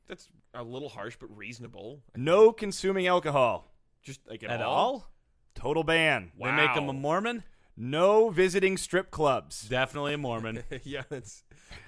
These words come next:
Speaker 2: And, and a rotating three-man security detail whose duties
Speaker 1: <laughs>
Speaker 2: include driving Dez to and from team functions.
Speaker 1: <laughs> Rotating
Speaker 3: I kinda
Speaker 1: three-man
Speaker 3: want a
Speaker 1: security
Speaker 3: three-man
Speaker 1: detail?
Speaker 3: security detail.
Speaker 2: I know. It's
Speaker 3: That
Speaker 2: like,
Speaker 3: sounds
Speaker 2: if, I
Speaker 3: great.
Speaker 2: wish I could be the type of fuck up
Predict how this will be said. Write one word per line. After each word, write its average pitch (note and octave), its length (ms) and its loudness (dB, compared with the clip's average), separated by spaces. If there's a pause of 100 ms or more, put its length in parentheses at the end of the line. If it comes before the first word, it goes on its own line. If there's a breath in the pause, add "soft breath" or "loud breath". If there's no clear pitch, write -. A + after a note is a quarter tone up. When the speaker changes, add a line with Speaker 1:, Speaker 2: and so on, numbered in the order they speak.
(180 loud breath)
Speaker 2:
And, F3 200 -4
and E3+ 240 2
a D#3+ 40 4
rotating F#3+ 640 4
three-man F#3 520 0
security D#3+ 480 -4
detail C3+ 480 -4
whose C3+ 220 -8
duties F#3 400 2
Speaker 1:
<laughs> F#3 80 -2
Speaker 2:
include F3 440 0
driving D3 540 -2
Dez D3 380 2
to F3 240 2
and D#3+ 120 -2
from C#3 360 -4
team C#3 360 -6
functions. A2 760 -8
Speaker 1:
<laughs> - 40 -16
Rotating G3 540 -2
Speaker 3:
I F4+ 140 -2 (140)
kinda G#3+ 340 0
Speaker 1:
three-man G#3 180 2
Speaker 3:
want G3+ 300 2
a F#3 120 -4
Speaker 1:
security F#3 180 0
Speaker 3:
three-man E3 440 0
Speaker 1:
detail? C#3 180 -6
Speaker 3:
security D3+ 420 -2
detail. B2+ 220 -4
Speaker 2:
I F#3+ 80 6
know. A#3 160 6
It's F#3 120 4
Speaker 3:
That G#3 40 2
Speaker 2:
like, F#3+ 140 0
Speaker 3:
sounds F#3+ 240 0
Speaker 2:
if, D#3 80 -10
I G3 100 6
Speaker 3:
great. A#3+ 80 4
Speaker 2:
wish B3 160 0
I G#3+ 140 4
could F3 160 -2
be D#3 60 -2
the D3 100 -4
type D3 240 -2
of C3 100 -6
fuck F3 300 -2
up G#2 240 -6